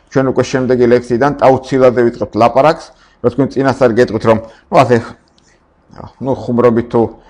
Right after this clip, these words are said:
ისე ეძახიან, არის ორი ბანაკი, ბაპტისტების ბანაკი, ანუ ბეტა ამილოიდური, ბეტა პეპტიდის მომხრე მეცნიერები, რომლებიც თვლიან ამ ბეტა ამილოიდურ პეპტიდს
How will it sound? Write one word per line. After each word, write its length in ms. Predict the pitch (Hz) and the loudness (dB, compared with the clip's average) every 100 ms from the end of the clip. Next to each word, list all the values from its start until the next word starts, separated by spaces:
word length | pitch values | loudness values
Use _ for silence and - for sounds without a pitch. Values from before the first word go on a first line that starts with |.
| _ _ | _ _
ისე 160 | - | 0
ეძახიან, 400 | 127 120 120 127 | 2 2 2 2
არის 280 | 117 110 113 | 4 4 4
ორი 200 | 113 120 120 | 2 2 4
ბანაკი, 460 | 123 127 131 147 151 - _ - | 4 2 0 -2 -8 -10 _ -10
ბაპტისტების 800 | 127 127 - 156 - 135 127 107 | -6 -6 -2 -4 0 0 0 0
ბანაკი, 340 | 120 120 113 | 0 2 0
ანუ 160 | 107 113 | 0 -2
ბეტა 280 | 95 117 120 | 0 2 2
ამილოიდური, 500 | 113 113 117 110 104 | 2 2 2 0 0
ბეტა 300 | 101 98 113 107 - _ | 0 2 2 0 -10 _
პეპტიდის 560 | - 120 101 110 104 - - - _ _ _ _ | 0 2 2 -2 -6 -10 -16 -20 _ _ _ _
მომხრე 380 | - 127 123 131 | -4 -2 0 0
მეცნიერები, 460 | 131 123 - 135 131 | 0 0 -2 -2 0
რომლებიც 340 | 131 123 123 - | 0 0 -4 -6
თვლიან 340 | - 139 120 | 0 2 4
ამ 140 | 107 110 | 2 0
ბეტა 240 | 120 120 | 0 2
ამილოიდურ 440 | 113 117 113 107 113 | 2 2 0 0 0
პეპტიდს 440 | 110 113 104 - | 0 0 -2 -10